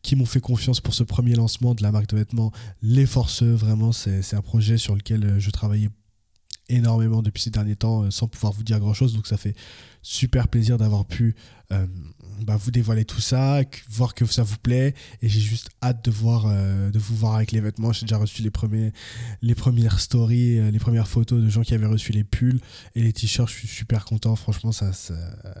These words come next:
j'ai pas les mots pour décrire à quel point ça me fait kiffer. Et j'ai déjà hâte de vous préparer la deuxième collection.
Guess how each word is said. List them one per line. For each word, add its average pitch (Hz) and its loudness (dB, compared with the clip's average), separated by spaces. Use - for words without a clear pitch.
j'ai 104 -2
pas 113 0
les 117 2
mots 120 2
pour 113 -4
décrire 110 -2
à 110 -2
quel 110 -4
point 113 -4
ça - -4
me 107 2
fait 110 0
kiffer. 117 0
Et 117 0
j'ai 104 2
déjà 107 0
hâte - -4
de 120 2
vous 110 -2
préparer 110 0
la 110 0
deuxième 110 0
collection. 101 -4